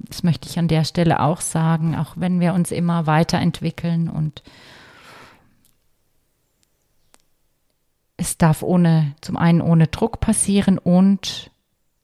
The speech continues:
die Erfahrungen, die wir gemacht haben, ähm,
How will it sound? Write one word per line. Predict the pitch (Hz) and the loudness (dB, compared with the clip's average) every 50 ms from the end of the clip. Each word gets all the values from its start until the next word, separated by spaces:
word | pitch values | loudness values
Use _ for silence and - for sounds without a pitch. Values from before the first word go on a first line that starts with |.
| _ - | _ -2
die | - 180 - | -2 0 4
Erfahrungen, | 170 165 - - - 180 160 160 170 180 175 190 190 190 180 180 165 | 2 2 2 2 0 2 4 4 4 2 2 2 2 4 4 2 2
die | 170 180 160 | 0 -2 0
wir | 160 170 170 | 0 0 0
gemacht | 165 - 165 170 175 165 - - - - | 2 2 2 2 2 0 -2 -4 -8 -4
haben, | - 156 151 156 143 151 156 143 139 _ _ _ _ _ _ _ _ _ _ _ _ _ _ - - _ - - - - - - - - - - - - - - - - | -2 0 0 0 -2 -2 -4 -4 -6 _ _ _ _ _ _ _ _ _ _ _ _ _ _ -20 -20 _ -14 -14 -14 -14 -20 -20 -20 -20 -20 -20 -20 -20 -20 -20 -12 -2
ähm, | - 165 156 156 160 156 156 151 151 151 151 147 147 147 | 2 4 6 6 6 4 4 2 0 0 -2 -2 -6 -8